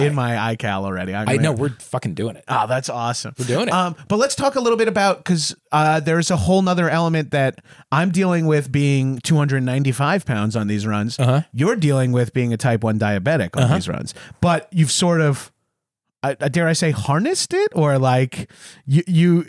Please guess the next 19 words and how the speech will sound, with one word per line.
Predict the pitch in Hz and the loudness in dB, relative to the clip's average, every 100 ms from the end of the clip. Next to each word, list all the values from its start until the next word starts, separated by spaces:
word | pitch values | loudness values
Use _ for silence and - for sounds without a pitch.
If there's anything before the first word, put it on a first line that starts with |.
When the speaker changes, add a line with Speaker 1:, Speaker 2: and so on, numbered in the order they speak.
| 139 | -6
Speaker 1:
you're | 156 165 160 | 0 2 4
using | 156 202 175 190 170 | 4 4 4 2 2
your | 151 | 2
power | 160 156 170 151 | 2 2 2 2
of | 135 123 131 | 0 -2 -8
your, | 139 156 135 | -6 0 0
your, | 139 135 127 - | 2 0 0 -2
your | 165 139 | 0 0
type | - 139 127 | 2 0 0
one | 135 127 127 120 143 | 0 0 -2 -6 -6
to, | 135 90 98 - | -4 -4 -10 -10
to | - 135 | -6 -2
educate | 143 151 - 151 147 | -2 -2 0 0 0
and | 123 | -2
to | 123 | -2
inform | 120 - 143 143 143 135 | -2 -4 -4 -2 0 -2
and | 127 | -4
to | 123 127 | -2 -2
Speaker 2:
Well, | 269 359 | 0 -2